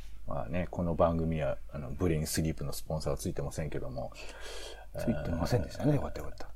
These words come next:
Speaker 2: ついてたかなって今ちょっと思っちゃいましたけど、はい。
Speaker 1: 秋は、えー、普段より、普段の季節よりも長く眠っちゃうっていうのはご存知ですか？
Speaker 2: へー、知らないっす。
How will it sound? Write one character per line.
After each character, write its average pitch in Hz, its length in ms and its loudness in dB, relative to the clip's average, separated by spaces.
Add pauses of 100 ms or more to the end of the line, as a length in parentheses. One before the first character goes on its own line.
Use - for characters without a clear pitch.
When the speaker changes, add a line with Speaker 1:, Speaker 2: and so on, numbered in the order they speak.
Speaker 2:
つ - 140 -2
い 120 40 -2
て - 120 -4
た - 100 -4
か - 120 -4
な 95 120 0
っ - 40 -2
て - 140 0
今 71 120 -4
ち - 80 -4
ょ - 20 -8
っ - 20 -10
と - 100 -6
思 - 80 -4
っ - 40 -6
ち - 80 -10
ゃ - 40 -8
い - 20 -6
ま - 80 -8
し - 40 -12
た - 60 -12
け - 80 -10
ど、 - 80 -8
は - 140 -6
い。 - 160 -6 (520)
Speaker 1:
秋 220 300 12
は、 82 260 12 (960)
え - 360 -2
ー、 - 20 0
普 208 140 12
段 147 200 12
よ 87 100 8
り、 73 200 0 (300)
普 165 120 10
段 139 140 12
の 95 80 8
季 - 100 0
節 123 240 12
よ 120 80 12
り 107 80 12
も 95 360 8 (140)
長 190 260 12
く 82 160 4
眠 95 260 10
っ - 20 -6 (100)
ち - 100 12
ゃ 107 40 12
う 120 60 12
っ - 20 12
て - 300 6
い 107 140 12
う 104 40 12
の 87 120 6
は - 140 2 (140)
ご 82 120 2
存 73 200 0
知 - 60 -8
で - 60 -8
す - 120 -14
か？ - 80 -18 (2000)
Speaker 2:
へ 147 920 8
ー、 - 40 -12
知 - 80 0
ら 127 120 4
な 107 140 0
い 85 40 -4
っ - 20 -10
す。 - 240 -12